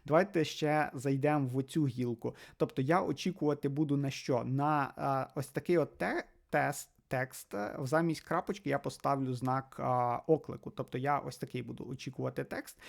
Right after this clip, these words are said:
І відповідно, а, я кожен раз, коли буду потрапляти сюди, е, тут буде condition false, і я буду потрапляти на цю гілку, яка мені має виводити ще й цей, а, відповідно, наш лог. Запускаємо.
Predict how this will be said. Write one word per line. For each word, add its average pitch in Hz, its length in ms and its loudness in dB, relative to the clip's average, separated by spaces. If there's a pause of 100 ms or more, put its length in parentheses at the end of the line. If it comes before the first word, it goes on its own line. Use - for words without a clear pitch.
(160)
І 151 100 4
відповідно, 165 720 2 (220)
а, 135 260 2
я 151 180 4
кожен 151 320 2
раз, 143 180 2
коли 143 180 0
буду 135 220 0
потрапляти 131 560 -2
сюди, 131 440 0 (100)
е, 135 180 0
тут 139 200 0
буде 131 640 0
condition 135 680 -2
false, 147 480 2
і - 40 -4
я 143 120 2
буду 151 220 0
потрапляти 139 760 -2
на 131 160 -2
цю 135 140 -2
гілку, 156 380 0
яка 139 220 0
мені 135 240 -2
має 131 380 -2
виводити 131 600 0
ще - 200 -6
й 120 60 -4
цей, 120 300 -6 (180)
а, 117 440 -4 (600)
відповідно, 135 480 2
наш 131 240 0
лог. 131 380 -2 (340)
Запускаємо. 196 680 -4